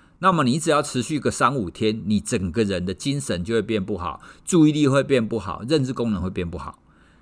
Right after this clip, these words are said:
可是这一种天生短眠者，哦，就是天生不用睡太多的人，他就算每天都只睡五六个小时，他的精神、他的情绪、他的认知功能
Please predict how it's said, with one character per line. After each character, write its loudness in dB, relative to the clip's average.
可 0
是 0
这 8
一 4
种 6
天 4
生 2
短 2
眠 -2
者， -4
哦， -4
就 4
是 4
天 6
生 4
不 2
用 4
睡 2
太 2
多 2
的 0
人， -14
他 2
就 6
算 4
每 -2
天 4
都 6
只 -6
睡 0
五 -4
六 0
个 -4
小 -8
时， -16
他 2
的 2
精 0
神、 0
他 0
的 0
情 -2
绪、 -2
他 0
的 2
认 6
知 2
功 4
能 2